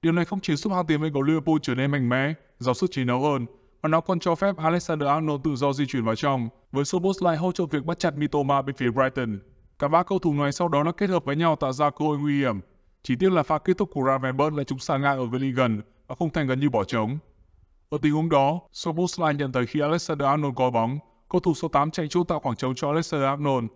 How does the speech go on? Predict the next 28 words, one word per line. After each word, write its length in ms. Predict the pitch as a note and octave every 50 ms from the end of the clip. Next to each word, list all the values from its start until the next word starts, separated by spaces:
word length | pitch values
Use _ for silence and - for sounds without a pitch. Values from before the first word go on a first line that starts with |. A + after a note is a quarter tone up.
| _ _ _ _ -
kéo 120 | D3 C#3+
bóng 180 | C3 C3 C#3+ D#3+
lên 120 | D#3+ D#3
phía 140 | - C#3 C3
trên, 300 | - D#3 D3+ C#3+ B2+ A#2+ A#2 - _ _ _ _ _
sau 200 | - - F#3+ F3+
đó 120 | D#3+ D#3 D#3+
nhận 160 | E3+ F3+ E3
bóng 160 | D#3 C3+ C#3 D#3
mà 100 | D#3 C#3
xâm 180 | - E3 D#3
nhập 140 | C#3+ C3+ A2+
vào 100 | B2 A#2+
vòng 200 | A2 A2+ A2+ A2
cấm, 260 | A2+ A2+ A2 A#2+ C#3 C#3+ _ _ _ _ _ -
thực 120 | E3 D#3+
hiện 120 | F3+ E3+
một 180 | F3 E3 D3 -
quả 60 | D3 C#3
tạt 140 | - D3 C#3+
hoàn 200 | C#3+ D3 C#3+ C#3+
hảo 140 | C#3+ C3 A#2+
cho 140 | - D3 C#3
Gravenberch 540 | C3+ C#3 C3+ C3 C3 B2+ B2+ C3 D3+ D#3+ D3+
ở 80 | C3+
phía 140 | A#2+ - A#2+
đối 160 | A#2 A#2 A#2+
diện. 240 | A#2+ C3+ C#3 B2+ -